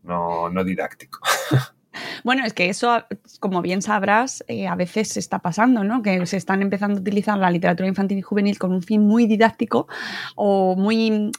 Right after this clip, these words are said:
Speaker 2: que a veces desde aquí estamos ahí un poco, lo tratamos a veces como en plan, eh, porque se, se usa muchas veces como, eh, el libro para aprender a deja-, a dejar el pañal,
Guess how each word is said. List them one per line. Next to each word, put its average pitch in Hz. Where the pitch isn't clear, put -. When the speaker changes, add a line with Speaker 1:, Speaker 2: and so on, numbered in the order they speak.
Speaker 2:
que 214
a 202
veces 233
desde 214
aquí 226
estamos 220
ahí 233
un 233
poco, 226
lo 226
tratamos 226
a 254
veces 285
como 233
en 208
plan, 214
eh, -
porque 214
se, 220
se 220
usa 233
muchas 240
veces 233
como, 208
eh, 185
el 220
libro 294
para 254
aprender 233
a 226
deja-, 233
a 208
dejar 214
el 262
pañal, 202